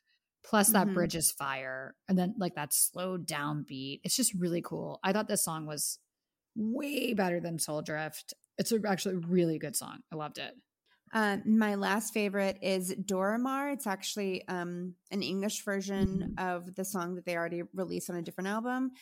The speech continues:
Speaker 2: This, to me, was my favorite song on the album.
Speaker 1: Okay.
Speaker 2: This has got a sexy vibe to it.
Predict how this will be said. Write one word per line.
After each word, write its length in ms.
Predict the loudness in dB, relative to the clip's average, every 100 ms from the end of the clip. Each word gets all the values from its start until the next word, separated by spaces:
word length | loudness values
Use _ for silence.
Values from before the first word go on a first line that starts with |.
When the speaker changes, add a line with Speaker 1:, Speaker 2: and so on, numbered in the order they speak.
| -12 0
Speaker 2:
This, 160 | 2 4
to 120 | 4
me, 180 | 4 2
was 160 | 2
my 160 | 2 0
favorite 320 | 0 -2 -2
song 200 | -4 -4
on 80 | -6
the 60 | -8
album. 440 | -10 -10 -12 -14 _ _ _ -2
Speaker 1:
Okay. 100 | 2
Speaker 2:
This 140 | 2
has 140 | 0 2
got 400 | 6 6 6 2
a 40 |
sexy 580 | -2 0 0 0 0 0
vibe 320 | 0 -2 -4
to 180 | -8 -6
it. 320 | -2 -4 -4